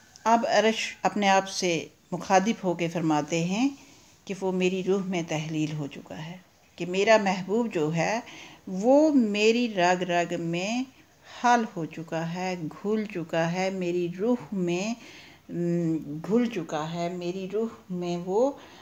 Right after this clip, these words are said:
अ, मिल गया हुआ है, मैंने उसको अपनी रूह में बसा लिया है। "अगर वो मुझसे जुदा है, चलो जुदा ही सही", यानी देखने वालों को अगर ये लगता है कि वो मुझसे अलग है, वो मुझसे अलग है,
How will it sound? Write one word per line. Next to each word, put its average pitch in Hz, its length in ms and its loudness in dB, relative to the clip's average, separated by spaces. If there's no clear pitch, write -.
अ, 156 360 -4
मिल 220 280 4
गया 175 340 0
हुआ 147 340 -8
है, 156 280 -14
मैंने 196 260 -2
उसको 233 260 -2
अपनी 240 240 2
रूह 262 180 4
में 277 180 4
बसा 190 300 0
लिया 139 300 -2
है। 156 240 -14
"अगर 233 240 2
वो 302 160 6
मुझसे 247 380 4
जुदा 190 300 0
है, 170 220 -2
चलो 175 260 -6
जुदा 165 320 -6
ही 156 140 -8
सही", 160 300 -8
यानी 233 280 0
देखने 202 440 2
वालों 240 320 4
को 262 100 4
अगर 254 240 6
ये 254 160 4
लगता 208 360 2
है 262 200 2
कि 285 100 -4
वो 254 180 -2
मुझसे 233 400 0
अलग 233 380 0
है, 170 320 -4
वो 208 200 -2
मुझसे 247 540 0
अलग 226 260 0
है, 185 280 -4